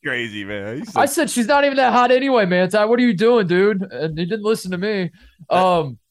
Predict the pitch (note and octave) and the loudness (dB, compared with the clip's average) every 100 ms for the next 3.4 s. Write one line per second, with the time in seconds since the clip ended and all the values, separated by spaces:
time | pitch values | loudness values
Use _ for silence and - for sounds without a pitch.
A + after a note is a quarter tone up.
0 | _ B2 D#3+ C#3+ B2+ A2+ B2 A#2 G2+ A#2 | _ -6 -6 -4 -6 -4 -4 -4 -4 -6
1 | B2+ C#3 G2 G#2 B2 B2 C#3+ B2 - C3+ | -4 -6 -8 -10 -10 -6 -6 -8 -8 -8
2 | C3 A#2+ G#2 G#2 A2 G#2 G2+ F2+ A#2+ A#2 | -6 -10 -10 -8 -8 -8 -10 -10 -10 -8
3 | C#3 C3 A#2 | -8 -8 -10